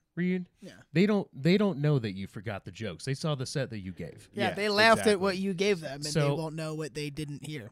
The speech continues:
Speaker 2: You
Speaker 3: Yeah.
Speaker 2: know what I mean?
Speaker 1: Yeah, so it, it really goes to show that shout out to Kyle for, you know, making us practice and everything. When you go back and look at your own set,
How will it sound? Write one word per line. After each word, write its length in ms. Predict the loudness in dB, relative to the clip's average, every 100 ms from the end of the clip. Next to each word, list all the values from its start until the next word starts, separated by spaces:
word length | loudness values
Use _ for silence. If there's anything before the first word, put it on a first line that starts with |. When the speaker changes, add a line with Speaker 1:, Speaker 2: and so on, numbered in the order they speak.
| -10
Speaker 2:
You 100 | -6
Speaker 3:
Yeah. 60 |
Speaker 2:
know 60 | -6
what 40 |
I 80 | -6
mean? 180 | -10 -10
Speaker 1:
Yeah, 240 | 0 2 0
so 280 | -4 -2 -2
it, 240 | 0 -4 -2
it 140 | -4
really 240 | 0 0 2
goes 220 | 0 0
to 80 | -4
show 360 | -2 2 2
that 180 | 2 -2
shout 200 | 0 0
out 120 | 0 -2
to 60 |
Kyle 460 | 0 0 0 -2 -4 -6
for, 300 | -6 -6 -8 _ -12
you 100 | -10
know, 120 | -8
making 260 | -8 -6 -6
us 100 | -6
practice 440 | -4 -4 -6 -10
and 80 | -10
everything. 340 | -10 -8 -8
When 140 | -8 -6
you 60 |
go 180 | -2 0
back 240 | 0 -2
and 80 | -4
look 160 | -6 -6
at 40 |
your 160 | -6 -4
own 140 | -4
set, 480 | -6 0 2 2 -4